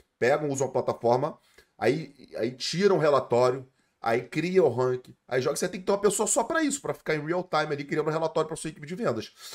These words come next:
Aqui na, na, na Faripay, não, a gente tem tudo transparente. Então o cara sabe quanto que tem abandono de carrinho, qual a taxa de conversão dele,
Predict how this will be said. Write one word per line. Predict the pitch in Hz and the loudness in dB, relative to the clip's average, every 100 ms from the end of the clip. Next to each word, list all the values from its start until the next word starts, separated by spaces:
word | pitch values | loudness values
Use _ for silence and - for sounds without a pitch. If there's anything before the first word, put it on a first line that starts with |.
| - | -6
Aqui | 117 117 - 160 | -2 -2 -2 -8
na, | 151 107 | -6 -2
na, | 127 110 | -2 -2
na | 127 | -2
Faripay, | 147 143 170 | -2 -4 -6
não, | 190 117 | -4 -4
a | |
gente | 127 - | -4 -12
tem | 139 | -14
tudo | 131 139 | -12 -12
transparente. | 151 - 214 139 131 | -12 -8 -6 -6 -6
Então | 135 | -6
o | 139 | -2
cara | 143 135 | -2 -2
sabe | 135 127 | -2 -4
quanto | 127 143 156 | -6 -8 -8
que | - | -6
tem | 135 | -4
abandono | 120 120 120 | -2 -2 -4
de | - | -4
carrinho, | 120 117 139 127 - _ | -6 -6 -8 -10 -14 _
qual | - 135 | 0 2
a | |
taxa | 135 127 123 | 2 -2 -4
de | |
conversão | - 123 120 - 110 | -6 -4 -4 -4 0
dele, | 120 131 127 | 4 4 2